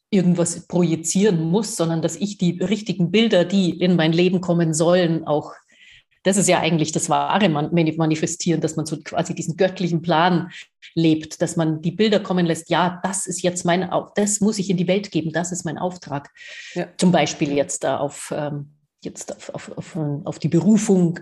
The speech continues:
Speaker 1: äh, bespro-, gesprochen. Aber natürlich auch im Leben. Wie, wie will ich leben? Ja, wie sehe ich mich? Bin ich jetzt der
Speaker 2: Genau.
Speaker 1: Einsiedlerkrebs oder be-, sehe ich mich eher in einer Gemeinschaft oder in einer Partnerschaft oder wie auch immer?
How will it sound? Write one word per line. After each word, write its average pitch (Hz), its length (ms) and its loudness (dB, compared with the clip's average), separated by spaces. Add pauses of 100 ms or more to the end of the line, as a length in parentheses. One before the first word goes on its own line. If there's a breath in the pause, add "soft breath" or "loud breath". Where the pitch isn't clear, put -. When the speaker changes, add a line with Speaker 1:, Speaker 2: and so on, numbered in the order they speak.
(140)
Speaker 1:
äh, 170 100 0
bespro-, - 580 -4
gesprochen. - 600 -4 (1120 loud breath)
Aber 202 200 4
natürlich 208 400 4
auch - 240 0
im 185 100 4
Leben. 180 380 2
Wie, 180 340 2
wie 190 300 4
will 175 160 2
ich 170 120 -4
leben? 190 280 0
Ja, 151 160 -2
wie 180 120 2
sehe 190 300 0
ich - 160 -10
mich? - 340 -8 (360)
Bin 160 80 2
ich 156 80 4
jetzt 160 220 2
der 160 80 2
Speaker 2:
Genau. 160 120 2
Speaker 1:
Einsiedlerkrebs 208 920 2
oder 175 180 2
be-, 175 180 -2
sehe 175 220 -2
ich 175 80 -6
mich 175 180 -2
eher 170 180 2
in 175 120 4
einer 185 100 4
Gemeinschaft 202 680 2
oder 170 460 0
in 175 120 0
einer 180 120 0
Partnerschaft 185 680 0
oder - 220 -2
wie 170 160 0
auch 160 140 -2
immer? 151 240 -2